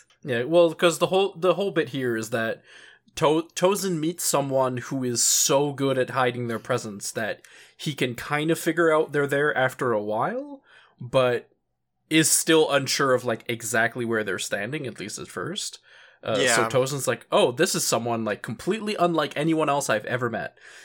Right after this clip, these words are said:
Speaker 1: And meanwhile, Komamura is s-, sitting there, uh, full fox face, uh, just exposed, that he's like, "Oh, this person's not, like, freaking out about me." So he's also meeting someone completely unlike anyone he's ever met.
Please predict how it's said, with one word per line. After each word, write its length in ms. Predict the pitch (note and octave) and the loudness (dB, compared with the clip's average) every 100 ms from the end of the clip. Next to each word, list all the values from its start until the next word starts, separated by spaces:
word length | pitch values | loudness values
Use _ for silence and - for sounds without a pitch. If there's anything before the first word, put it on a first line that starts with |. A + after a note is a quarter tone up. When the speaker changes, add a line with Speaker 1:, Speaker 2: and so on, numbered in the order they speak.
| - | -8
Speaker 1:
And 200 | B2 B2 | -2 0
meanwhile, 440 | C3 G3 B2+ G#2+ A2+ | 2 2 4 2 2
Komamura 480 | D#3 C#3+ C#3 D3+ C3 | 0 0 0 2 2
is 100 | A#2+ | 2
s-, 320 | - - - | -2 -4 -2
sitting 340 | - D#3 D3 | 0 0 0
there, 360 | B2 G#2+ G#2 A2+ - - - | 2 2 2 -2 -8 -20 -10
uh, 300 | - A2 G2+ G2+ - _ _ | -2 0 0 -4 -14 _ _
full 320 | - - D3 C#3+ | -10 -2 0 2
fox 380 | D3+ C#3+ - | 2 0 0
face, 520 | - C3+ A#2+ - - - - - - | 0 0 2 0 0 -2 -10 -20 -6
uh, 220 | B2+ A#2+ | 0 0
just 260 | A#2 B2+ - | 2 0 0
exposed, 600 | B2 - - C#3+ A#2+ A2+ | -2 -2 2 4 2 0
that 120 | B2+ | -4
he's 180 | C#3 A#2+ | -4 -4
like, 140 | A#2 - | -2 0
"Oh, 200 | D#3+ G#2+ | 0 0
this 180 | D#3+ | -2
person's 440 | - A2 - G#2 G#2 | -4 -6 -6 -10 -8
not, 160 | G#2 A#2+ | -6 -4
like, 120 | A#2+ | -6
freaking 360 | - B2+ C#3+ D#3 | -6 -8 -6 -4
out 160 | F3+ | -4
about 260 | B2 F#2 - | -4 -6 -8
me." 280 | F#2 A2+ - _ - - _ _ _ - | -10 -12 -14 _ -20 -20 _ _ _ -10
So 220 | - C3+ | -2 0
he's 180 | E3 D#3+ | 0 0
also 360 | D#3 G#3 C#3 | 0 0 -2
meeting 260 | A2+ A2 G#2 | -2 -4 -6
someone 400 | - G#2 G2 G2 | -6 -6 -8 -10
completely 500 | - A#2 - A2+ G#2+ | -12 -12 -8 -6 -6
unlike 420 | G#2+ G#2 G2+ F#2 - - - A#2 - - | -6 -8 -10 -12 -20 -20 -20 -20 -20 -8
anyone 380 | A#2+ A2 A2 G2+ | -6 -6 -6 -8
he's 180 | A2+ G#2+ | -8 -8
ever 160 | G#2 | -6
met. 220 | F2 D#2 | -8 -10